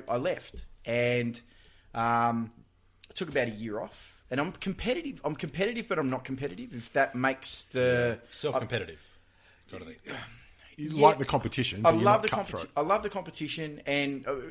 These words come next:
Speaker 1: a few people have said this to me. I never got as far as I could have in certain ways because I was too nice.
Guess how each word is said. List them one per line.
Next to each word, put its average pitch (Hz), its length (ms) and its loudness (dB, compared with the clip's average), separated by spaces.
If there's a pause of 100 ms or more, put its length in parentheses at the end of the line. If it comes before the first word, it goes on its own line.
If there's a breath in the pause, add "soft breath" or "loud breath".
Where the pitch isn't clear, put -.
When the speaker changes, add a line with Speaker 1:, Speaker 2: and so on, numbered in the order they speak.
(360)
Speaker 1:
a 139 60 0
few 190 180 -4
people 175 240 -2
have 127 80 -4
said 123 140 -2
this 117 160 -6
to 120 60 -6
me. 113 120 -4
I 117 60 -2
never 160 180 -4
got 175 140 -4
as 135 100 -2
far 131 360 2
as 123 120 -4
I 113 80 -4
could 139 340 -6
have 113 220 -2
in 104 100 -8
certain 113 360 -6
ways 104 220 -8
because 98 220 -14
I 107 40 -6
was 101 100 -10
too - 180 -10
nice. 80 440 -16